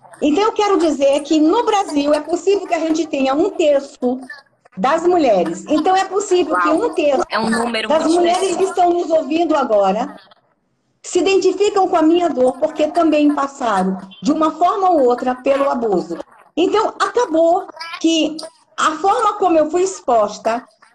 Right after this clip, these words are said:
Speaker 1: que foi pra mim tão dolorosa, não foi fácil. Falar sobre isso não é fácil.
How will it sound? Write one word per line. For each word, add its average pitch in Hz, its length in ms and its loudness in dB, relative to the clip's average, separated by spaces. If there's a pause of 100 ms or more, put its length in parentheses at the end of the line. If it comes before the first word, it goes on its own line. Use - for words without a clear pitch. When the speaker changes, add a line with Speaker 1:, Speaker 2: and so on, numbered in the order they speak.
Speaker 1:
que 403 200 2
foi 440 160 0
pra 403 180 0
mim 320 240 4
tão 359 220 2
dolorosa, 220 760 0 (720)
não 453 280 0
foi 381 180 0
fácil. 226 840 -4 (760)
Falar 403 540 0
sobre 349 380 0
isso 269 640 0
não 381 300 2
é 330 120 2
fácil. 240 760 -4